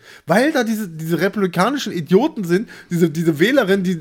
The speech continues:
äh, Wähler, die sich da hinstellen und, äh, so, „Äh, äh, scheiß Demokraten, äh, scheiße, jo, die kleinen Jobs“, und, äh, äh. <laughs> Und das macht der Homelander, und das ist der Scheiß da drauf und der, der killt dann Leute jetzt mittlerweile am Ende.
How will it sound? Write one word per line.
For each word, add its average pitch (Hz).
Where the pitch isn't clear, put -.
äh, 147
Wähler, 202
die 175
sich 170
da 180
hinstellen 190
und, 180
äh, -
so, 165
„Äh, 202
äh, 180
scheiß 208
Demokraten, 208
äh, 190
scheiße, 196
jo, 202
die 165
kleinen 202
Jobs“, 233
und, 175
äh, 214
äh. -
<laughs> 196
Und 185
das 156
macht 233
der 277
Homelander, 240
und 202
das 202
ist 233
der 196
Scheiß 240
da 262
drauf 208
und 170
der, 156
der 139
killt 180
dann 190
Leute 262
jetzt 160
mittlerweile 127
am 123
Ende. 113